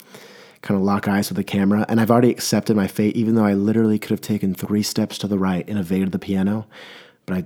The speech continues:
look at the camera, I lock eyes, and I just say, "Oh, well," piano crashes. I'm totally fine. I pop my head up. I'm kinda like a, like an accordion, like, boing back and forth. And instead of teeth, I have the keys from the piano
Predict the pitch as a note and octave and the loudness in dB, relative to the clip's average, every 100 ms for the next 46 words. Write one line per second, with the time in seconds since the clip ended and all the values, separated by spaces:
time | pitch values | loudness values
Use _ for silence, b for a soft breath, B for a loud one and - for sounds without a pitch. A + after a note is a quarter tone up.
0 | - G#2 A2 A2 - - G#2 G2 F2+ G2 | -2 -2 0 -2 -2 -2 2 2 2 2
1 | G#2 G#2+ G2+ G#2+ G#2 F#2+ F#2+ - G2+ F#2+ | 2 0 0 0 0 -2 -2 -2 -2 -2
2 | - - _ _ _ _ _ _ - D3 | -4 -10 _ _ _ _ _ _ 0 4
3 | E3 B2+ G2 G2 F#2+ F#2+ _ - G#2 G2+ | 4 4 4 2 0 -4 _ -4 2 2
4 | G2 G#2 F#2+ F#2+ G2+ F#2+ - B B B2 | 2 2 0 2 0 -2 -6 B B 2
5 | E3 D#3+ B2+ - A#2+ G#2 F#2+ - A#2+ A2 | 4 4 4 4 4 4 2 2 2 2
6 | G#2+ G#2+ G2+ G2 A2 A2 G#2 F#2 - G2+ | 2 0 0 -2 0 0 0 -2 -2 -2
7 | G2 F#2+ - G#2 A2 G#2+ F2+ - - G2+ | -2 -4 0 2 2 2 0 -4 -12 -6
8 | G2+ G2+ G2+ G2 G2 F#2+ G2 G2+ G2+ G#2 | 0 2 2 2 0 -2 -2 0 -2 -2
9 | - B B - A2 - A#2 G2 - A2+ | -10 B B 0 0 4 2 2 0 2
10 | A2+ A#2+ G2+ G#2 G2 - G#2+ G#2+ - G#2 | 4 2 0 0 -2 -2 0 0 0 -2
11 | F#2 G2+ G2 G2+ A2+ | -2 -2 0 0 -2